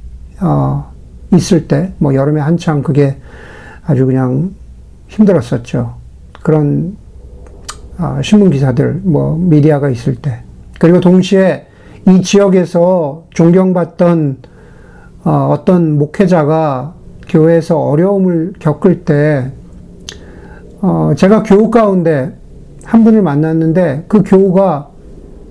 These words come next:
어, 저한테 이런 말씀을 하시는 거예요. 주변에 막 한국에서 문제 일으키는 목사, 또 여기에서 어려움을 겪는 목사님을 보면서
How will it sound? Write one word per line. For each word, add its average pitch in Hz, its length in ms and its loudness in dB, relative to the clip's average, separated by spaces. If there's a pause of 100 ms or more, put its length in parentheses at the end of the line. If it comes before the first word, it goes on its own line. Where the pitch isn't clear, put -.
(140)
어, 139 320 -2
저한테 175 680 0 (380)
이런 190 220 4
말씀을 156 360 -2
하시는 151 340 -2
거예요. 123 240 -4
주변에 151 320 0
막 147 180 -2
한국에서 170 400 0
문제 151 320 0
일으키는 151 400 -2
목사, 143 500 -2
또 156 120 0
여기에서 151 720 -2 (440)
어려움을 156 640 2
겪는 151 360 0
목사님을 156 540 -2
보면서 147 800 0